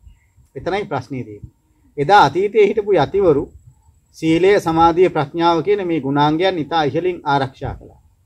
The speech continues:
නමුත් අද වෙනකොට සීල, සමාධි, ප්‍රඥා වෙනකොට, වෙනුවට අර එම් ඒ, බී ඒ, පී එච් ඩී කියන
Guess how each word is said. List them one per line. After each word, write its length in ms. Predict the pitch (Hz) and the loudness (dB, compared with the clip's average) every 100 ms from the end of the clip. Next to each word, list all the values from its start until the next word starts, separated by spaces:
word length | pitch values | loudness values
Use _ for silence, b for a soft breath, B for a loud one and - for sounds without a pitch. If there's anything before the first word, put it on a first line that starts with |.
| _ _ _ _ _ _ _ _ _ _ - | _ _ _ _ _ _ _ _ _ _ -4
නමුත් 260 | 151 202 269 _ _ _ - | -2 -2 -4 _ _ _ -8
අද 120 | 143 | 0
වෙනකොට 400 | 180 196 196 214 208 160 | 2 2 0 0 2 0
සීල, 260 | - 151 180 | -2 -6 -4
සමාධි, 400 | 175 175 175 160 | -2 0 0 0
ප්‍රඥා 400 | 156 143 160 143 | -4 -6 -4 -2
වෙනකොට, 360 | 131 127 127 147 _ | -2 -4 -6 -10 _
වෙනුවට 400 | 139 131 147 247 285 _ _ _ _ - | -6 -2 0 -2 -6 _ _ _ _ -8
අර 100 | 147 170 | -6 -6
එම් 180 | 135 160 | -4 -2
ඒ, 140 | 175 165 | 0 -2
බී 200 | 170 175 | -2 0
ඒ, 100 | 170 | -2
පී 240 | 160 156 | -2 0
එච් 120 | 180 - | 0 0
ඩී 240 | 170 170 | -6 -4
කියන 200 | 170 165 | -2 -4